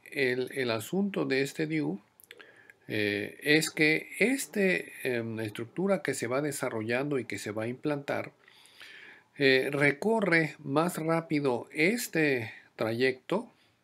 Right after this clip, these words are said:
¿sí? Eh, posiblemente, pues, la misma,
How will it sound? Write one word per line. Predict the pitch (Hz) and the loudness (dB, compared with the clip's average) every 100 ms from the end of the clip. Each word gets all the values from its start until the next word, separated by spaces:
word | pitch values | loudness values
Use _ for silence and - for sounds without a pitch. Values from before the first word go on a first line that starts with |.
| _ - | _ -10
¿sí? | - - - - - - - _ _ - | -10 -12 -20 -14 -14 -14 -18 _ _ -6
Eh, | 127 120 117 110 | 0 2 2 2
posiblemente, | 117 - 147 143 127 139 139 127 113 104 101 | -2 0 2 4 4 0 4 4 4 0 -4
pues, | 110 | -4
la | 104 | -2
misma, | 107 123 123 110 98 95 | -2 -2 0 0 0 -4